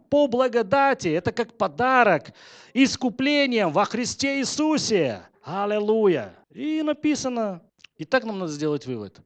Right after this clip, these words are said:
Давайте мы его сделаем. Мы признаем, давайте скажем, мы признаем,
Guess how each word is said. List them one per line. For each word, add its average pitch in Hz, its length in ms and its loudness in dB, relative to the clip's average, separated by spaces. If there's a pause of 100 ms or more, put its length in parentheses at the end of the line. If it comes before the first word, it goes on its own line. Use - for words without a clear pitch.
(140)
Давайте 180 280 -2
мы 156 120 -6
его 127 180 -8
сделаем. 104 440 -12 (140)
Мы 175 300 0
признаем, 214 880 0 (120)
давайте 208 380 -2
скажем, 160 500 -6
мы 202 380 2
признаем, 240 800 2